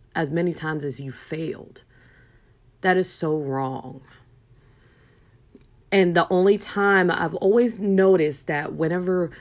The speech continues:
life pushes you right into a corner and you have to figure it out, you gotta dig deep and push through everything else and push everybody else aside and dig deep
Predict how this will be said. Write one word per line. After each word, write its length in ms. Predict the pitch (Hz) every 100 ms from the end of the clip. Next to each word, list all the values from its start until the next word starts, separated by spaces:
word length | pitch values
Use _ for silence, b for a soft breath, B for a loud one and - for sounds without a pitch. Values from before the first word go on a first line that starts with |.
| -
life 320 | 165 180 175 -
pushes 560 | - 208 202 180 147 135
you 380 | 147 143 147 151
right 320 | 156 156 175
into 280 | 185 190 185
a 60 | 165
corner 500 | - - 185 170 147
and 180 | 139 147
you 140 | 208
have 260 | 220 190 -
to 100 | 165
figure 380 | - 170 170
it 80 | 156
out, 200 | 170 147
you 60 | 165
gotta 220 | 180 151
dig 420 | 120 160 165 143
deep 460 | - 180 160 - - _ B B B B
and 120 | - -
push 280 | - 190
through 240 | - 175 156
everything 440 | 160 185 196 185
else 200 | 165 156
and 100 | 151
push 180 | 160 143
everybody 480 | 170 170 185 175 175
else 200 | 160 156
aside 640 | - - 160 156 - - B B B B -
and 220 | 156 135
dig 300 | 180 185 143
deep 420 | 180 175 117 -